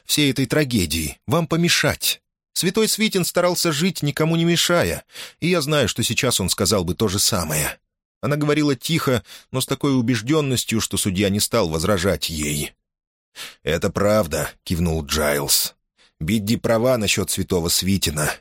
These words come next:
Лично я считаю, что тут уж ничего не поделаешь. Давайте постараемся отвлечься от этого ужаса, если сможем».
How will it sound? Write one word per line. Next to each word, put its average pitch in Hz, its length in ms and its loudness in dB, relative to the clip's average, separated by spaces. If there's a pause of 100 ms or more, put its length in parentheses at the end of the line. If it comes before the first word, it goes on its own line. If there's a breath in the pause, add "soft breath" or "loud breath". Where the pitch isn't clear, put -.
(280)
Лично 143 320 0
я 156 220 2
считаю, 131 400 0
что - 180 -4
тут 127 160 -4
уж 117 140 -2
ничего 117 320 0
не 123 80 2
поделаешь. 92 760 0 (140)
Давайте 151 360 0
постараемся 131 600 0
отвлечься 117 560 0
от 78 120 -4
этого 92 320 -2
ужаса, 87 440 0
если 87 300 -2
сможем». 80 560 0